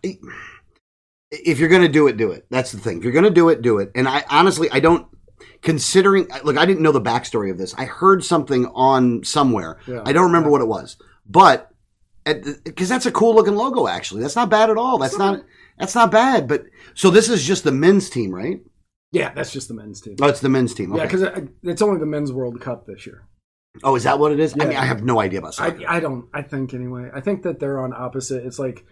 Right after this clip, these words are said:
Speaker 2: winter and summer Olympics.
Speaker 1: Yeah, yeah, it,
Speaker 2: Yeah.
Speaker 1: it, it makes sense. It makes sense. No, I, look, i-,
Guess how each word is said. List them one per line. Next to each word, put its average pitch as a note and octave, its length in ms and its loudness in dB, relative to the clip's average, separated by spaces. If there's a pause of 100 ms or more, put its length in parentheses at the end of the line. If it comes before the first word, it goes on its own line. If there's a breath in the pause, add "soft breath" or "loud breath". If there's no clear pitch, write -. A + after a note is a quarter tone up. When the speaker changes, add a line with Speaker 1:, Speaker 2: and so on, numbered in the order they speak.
(200)
Speaker 2:
winter C#3 440 -6
and B2 100 -8
summer C3 260 -8
Olympics. B2 640 -12
Speaker 1:
Yeah, A3 440 6
yeah, G#3 360 2
it, G3+ 100 -2
Speaker 2:
Yeah. C3 60 -4
Speaker 1:
it, B2 180 0
it G3 40 2
makes F#3 200 4
sense. B2+ 200 -6
It D#3+ 80 -4
makes A2+ 200 -4
sense. G2 220 -14 (440 soft breath)
No, C4+ 220 6
I, F#3 180 -4
look, F3+ 320 2
i-, D#3 100 -16